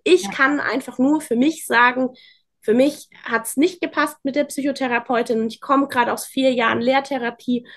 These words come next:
Speaker 1: von meiner Ausbildungszeit. Für mich war das, das eine Pflichtgespräch und damit war's erledigt. Also
Speaker 2: Mhm.
Speaker 1: ich hatte da für mich kein größeres Interesse reinzugehen und intensiver mit ihr zu arbeiten, aber es wäre auf jeden Fall möglich.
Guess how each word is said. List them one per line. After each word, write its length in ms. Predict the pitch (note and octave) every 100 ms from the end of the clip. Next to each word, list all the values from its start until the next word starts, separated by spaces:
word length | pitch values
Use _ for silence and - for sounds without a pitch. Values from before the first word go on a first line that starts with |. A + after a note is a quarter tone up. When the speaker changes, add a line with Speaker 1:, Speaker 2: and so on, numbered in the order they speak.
| - _
Speaker 1:
von 160 | - A3+
meiner 280 | G#3+ G#3 -
Ausbildungszeit. 920 | B3 - A3+ A3+ A3 - A3 G#3 G#3 - _ _ _ _
Für 220 | - G#3
mich 300 | A3+ A3+ -
war 180 | G#3+ G#3
das, 240 | G#3 G#3
das 180 | - F#3
eine 280 | - F#3+ G3
Pflichtgespräch 800 | - A3 A3+ - - - G3 G3
und 80 | F3
damit 260 | E3+ F3+
war's 220 | D3+ D3 B2+
erledigt. 640 | C#3 C3+ C#3+ D3+ C#3 - -
Also 380 | D3+ G#3+ D#3+
Speaker 2:
Mhm. 220 | G3 F#3 G3+ _ _ _ _ _ -
Speaker 1:
ich 140 | G#3
hatte 200 | F#3+ G3+
da 140 | F#3+
für 140 | F#3+ E3
mich 260 | F3 F3+
kein 260 | - F3 F3+
größeres 480 | F#3 F#3 F3+ F3 -
Interesse 580 | F3 D#3+ E3 G3+ - G#3
reinzugehen 840 | G3+ A3 A3 G#3 F#3 G3 F#3+ G3+
und 340 | - F#3 F3+
intensiver 880 | - G3 G3 G3+ - C4+ D4+ B3 A#3+ - - _
mit 140 | A#3 A#3
ihr 140 | B3
zu 120 | - -
arbeiten, 420 | G3 G#3 F#3+ -
aber 120 | C3+
es 140 | G3+ -
wäre 240 | G#3 B3+
auf 120 | G3+ C4
jeden 180 | C4
Fall 200 | A#3+ A3
möglich. 680 | A3 A3+ A#3 - E3 C#3+ -